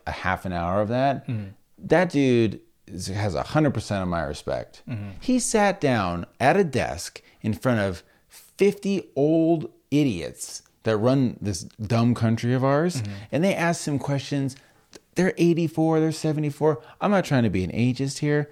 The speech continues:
Speaker 1: They proved how much they don't understand about tech-, about technology
Speaker 2: Mm-hmm.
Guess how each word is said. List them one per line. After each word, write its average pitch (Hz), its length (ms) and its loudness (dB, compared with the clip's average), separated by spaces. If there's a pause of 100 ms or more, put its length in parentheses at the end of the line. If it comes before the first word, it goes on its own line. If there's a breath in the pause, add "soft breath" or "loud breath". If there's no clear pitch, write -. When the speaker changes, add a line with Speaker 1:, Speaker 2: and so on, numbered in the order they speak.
(240 soft breath)
Speaker 1:
They 202 140 2
proved 143 680 4
how 107 260 2
much 104 400 0
they 104 100 2
don't 104 180 0
understand 101 500 -4
about 104 240 -2
tech-, - 260 -6
about 98 260 -2
technology 113 680 0
Speaker 2:
Mm-hmm. 107 300 -8